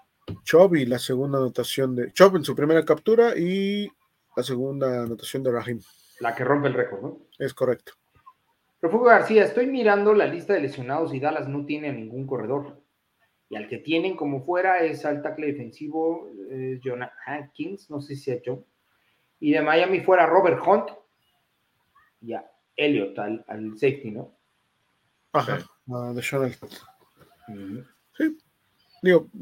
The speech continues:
Speaker 1: va a cambiar, ¿no? También falta ver el reporte de mañana de los Cowboys. Hay que ver
Speaker 2: Claro.
Speaker 1: cómo,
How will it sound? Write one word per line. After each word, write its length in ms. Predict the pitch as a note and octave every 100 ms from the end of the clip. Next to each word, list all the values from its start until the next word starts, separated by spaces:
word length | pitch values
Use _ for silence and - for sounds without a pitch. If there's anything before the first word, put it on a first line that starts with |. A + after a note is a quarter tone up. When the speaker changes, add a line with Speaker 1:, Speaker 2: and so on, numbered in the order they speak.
| F3 E3 -
Speaker 1:
va 60 | A#3+
a 60 |
cambiar, 420 | A#3+ D3+ D3+ E3+ C#3
¿no? 120 | G#3
También 580 | D#3 D#3 F3 F3 E3+ - _ _ _ _ _ _ _ - G#2+
falta 340 | - D3+ D3+
ver 160 | D#3 D#3
el 100 | D#3
reporte 340 | D3 D3+ -
de 60 | D#3
mañana 340 | C3+ C3+ D3
de 80 | C#3
los 140 | A#2+ -
Cowboys. 560 | B2+ B2+ B2+ - - _ _ _ _ _ _ _ _ _ _
Hay 120 | A#2
que 120 | G#2+ B2+
ver 160 | -
Speaker 2:
Claro. 180 | - C#3+
Speaker 1:
cómo, 200 | B2+ A2+